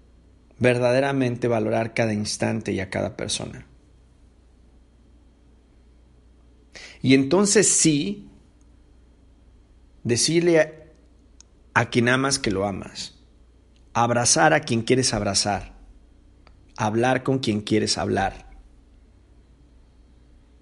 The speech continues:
Y tener esta conexión con quien quieres conectar. Y ahí sí, para recordar precisamente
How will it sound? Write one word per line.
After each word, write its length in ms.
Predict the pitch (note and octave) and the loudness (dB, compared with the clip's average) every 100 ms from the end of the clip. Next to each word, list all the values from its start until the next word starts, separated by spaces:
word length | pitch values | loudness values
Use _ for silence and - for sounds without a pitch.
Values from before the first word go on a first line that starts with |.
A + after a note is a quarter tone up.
| _ _ _ - - - - | _ _ _ -20 -20 -18 -2
Y 140 | B2+ | -2
tener 460 | B2+ C3 C3 C#3 C#3+ | 2 2 4 4 2
esta 280 | C#3 D#3+ | 0 -2
conexión 540 | - B2 A#2 - C3 C3 | 0 -2 0 0 0 0
con 240 | C3+ B2+ | -2 -4
quien 260 | B2 A2 G#2+ | -2 -4 -4
quieres 440 | - C3+ B2+ - | 2 2 2 -2
conectar. 680 | - G#2 G2+ - F#2 - - - - - _ - - _ _ - - - - _ _ - _ _ - - - - - - | -4 -6 -6 -6 -6 -6 -16 -20 -20 -20 _ -20 -20 _ _ -20 -20 -20 -20 _ _ -20 _ _ -20 -20 -20 -20 -18 -4
Y 80 | G#2+ | 0
ahí 240 | A#2 E3 | 2 2
sí, 560 | - E3+ G3 C4 - - - - - | 2 2 0 -4 -10 -20 -20 -14 2
para 180 | A#2+ A#2 | 2 4
recordar 880 | A#2+ - A#2 A#2 A#2+ D3+ G3 - - - - - - | -2 0 2 4 4 2 -2 -18 -20 -20 -20 -12 2
precisamente 1200 | B2+ B2+ - G#3+ D4+ C4+ G#3 E3+ D#3+ A#2 - - | 2 4 4 6 6 6 4 2 0 -4 -6 -12